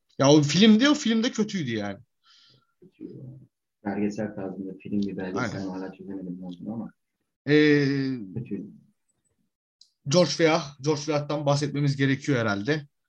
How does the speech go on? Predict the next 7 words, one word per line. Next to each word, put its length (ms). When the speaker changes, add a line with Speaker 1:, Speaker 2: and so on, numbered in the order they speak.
Speaker 1:
Çünkü, 520
e, 40
çok 280
ekstra 360
bir 40
forvet 420
oyuncusuydu. 580